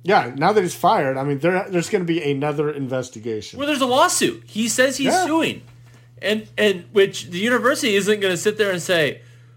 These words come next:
Speaker 2: "Well, yeah, we're just gonna," they're gonna, they're gonna pull it out, and they're gonna say, "This is what we have on the table. This is the evidence against you." And
Speaker 1: it doesn't matter which way this investigation goes.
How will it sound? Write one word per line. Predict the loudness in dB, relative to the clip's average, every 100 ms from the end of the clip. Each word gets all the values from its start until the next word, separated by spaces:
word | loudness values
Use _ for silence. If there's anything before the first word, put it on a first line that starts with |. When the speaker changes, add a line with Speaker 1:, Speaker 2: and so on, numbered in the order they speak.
| -20 -8
Speaker 2:
"Well, | 0 4 4
yeah, | 4 4
we're | 2
just | 0 -2
gonna," | -4 -4 -18 -8
they're | 0 2
gonna, | 2 0 -4 -4
they're | -4 0
gonna | 2 2 0 -6 -20 -20 -20
pull | -4 2 4 4
it |
out, | 4 4 2
and | 0
they're | 2
gonna | 0
say, | 2 0
"This | 2 -2 -2
is | -4 -4
what | -4
we | 0
have | 0
on | 0 -2
the |
table. | -2 -2 -2 -2
This | -2 -4
is | -4 -8
the | -6
evidence | -2 -2 -2 -4
against | -6 -2 -2 -4 -8
you." | -6 -6
And | 0 0 0 -8 -20 -20 -20 -20 -20 _ _ _ _ _ _ _
Speaker 1:
it | -10 -4
doesn't | -2 -2 -4
matter | -2 0 0 -2 -6 -8 -14
which | -12 -2 -2 -2 -4
way | 0 0
this | 0 -4 -4
investigation | -6 -6 -6 -6 -8 -10 -8 -6 -6 -6 -8 -10
goes. | -10 -8 -8 -10 -16